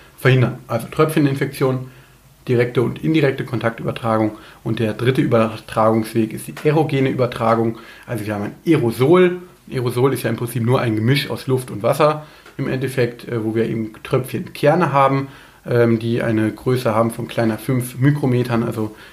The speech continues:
da sind wir in einem viel kleineren Bereich. Hierbei ist es jetzt auch so, dass diese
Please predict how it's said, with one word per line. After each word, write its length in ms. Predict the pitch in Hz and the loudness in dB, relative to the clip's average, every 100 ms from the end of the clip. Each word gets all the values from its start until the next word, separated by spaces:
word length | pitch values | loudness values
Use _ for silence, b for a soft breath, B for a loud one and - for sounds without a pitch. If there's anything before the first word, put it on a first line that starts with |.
| B | B
da 160 | - 110 | -6 -4
sind 180 | 107 104 | -2 -2
wir 60 | |
in 80 | 113 | -2
einem 80 | 107 | -4
viel 240 | - 165 | -2 -2
kleineren 420 | 156 143 156 151 147 | 2 2 4 6 4
Bereich. 440 | 127 120 120 - B B | 6 6 4 0 B B
Hierbei 320 | - 143 143 | 2 6 6
ist 100 | 135 | 4
es 100 | 127 | 0
jetzt 160 | 131 123 | 0 0
auch 140 | - | -2
so, 160 | - 123 | -2 -2
dass 180 | 117 - | -2 -4
diese 380 | 120 120 117 | -6 -2 -2